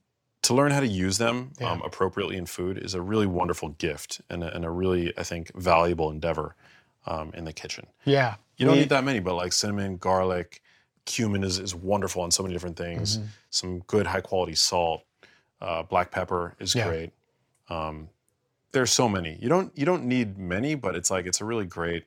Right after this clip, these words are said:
Speaker 1: um, yeah, great to dip your toe into that pool.
Speaker 2: For sure, especially to, I mean, it brings your meal to the next level.
Speaker 1: Yeah.
Speaker 2: You're, like you said, there's polyphenols in there, there's anti-inflammatory co-, components,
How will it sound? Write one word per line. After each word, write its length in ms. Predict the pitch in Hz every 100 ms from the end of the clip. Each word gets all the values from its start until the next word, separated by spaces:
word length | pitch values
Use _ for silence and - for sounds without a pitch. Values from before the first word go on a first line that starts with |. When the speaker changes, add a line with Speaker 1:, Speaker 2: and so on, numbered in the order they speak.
| _
Speaker 1:
um, 340 | 90 80 78 92 _ _ - - - _ -
yeah, 160 | 104
great 180 | 90 117
to 100 | -
dip 200 | 98 92
your 80 | 87
toe 160 | 87
into 160 | 82 78
that 160 | 76 -
pool. 180 | - -
Speaker 2:
For 200 | - 127
sure, 240 | - 165
especially 560 | 110 - 127 120 139 120
to, 360 | - 123 127 -
I 60 | 131
mean, 160 | 131
it 140 | 120 113
brings 280 | 135 135
your 140 | 117 120
meal 300 | 120 123 120
to 140 | -
the 100 | 110
next 260 | 110 107 -
level. 400 | 127 123 95 -
Speaker 1:
Yeah. 180 | - 90 - _ _
Speaker 2:
You're, 240 | 113 110 120
like 180 | 120
you 80 | 110
said, 220 | 110 127
there's 160 | 110 104
polyphenols 760 | - 107 101 - 135 123 120
in 120 | 120 117
there, 260 | 120 117
there's 180 | 107 104
anti-inflammatory 920 | 123 117 - 104 - 120 120 120 117
co-, 160 | 107 110
components, 580 | 107 110 117 117 113